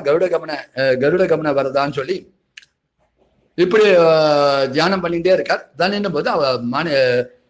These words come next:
அவ மனைவி வந்து கொஞ்ச நாள் கழிச்சு அவளுக்கு வந்து கொஞ்சம் லே-, லேசா உடம்பு நோய்வாய்ப்படுறா.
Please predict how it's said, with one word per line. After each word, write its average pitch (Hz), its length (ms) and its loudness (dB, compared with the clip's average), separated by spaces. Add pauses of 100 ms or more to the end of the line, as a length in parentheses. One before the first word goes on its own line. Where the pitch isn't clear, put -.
(320)
அவ 156 240 0
மனைவி 220 400 0
வந்து 180 180 0
கொஞ்ச 165 260 -2
நாள் 170 180 0
கழிச்சு 160 280 -4
அவளுக்கு 135 360 -4
வந்து 135 440 -4 (380)
கொஞ்சம் 208 360 -2
லே-, 160 120 -2
லேசா 165 380 2
உடம்பு 143 400 0
நோய்வாய்ப்படுறா. 131 800 -4